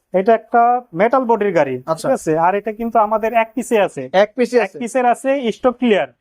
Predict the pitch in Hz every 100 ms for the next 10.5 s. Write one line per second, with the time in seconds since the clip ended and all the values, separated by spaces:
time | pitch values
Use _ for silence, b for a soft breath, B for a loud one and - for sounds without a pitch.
0 | 180 - 226 240 240 226 233 240 180 139
1 | - 180 196 - 214 208 175 147 131 123
2 | _ _ _ _ _ 202 - 240 240 240
3 | 233 233 233 240 240 220 175 131 - _
4 | _ _ _ _ _ _ _ _ _ _
5 | _ _ _ - 175 - 143 269 269 277
6 | 202 190 143 - _ _ _ _ _ _
7 | _ 185 208 208 233 220 226 240 254 247
8 | 226 180 139 123 - 180 214 220 247 -
9 | 247 247 - 247 240 247 240 247 247 247
10 | - 262 254 254 269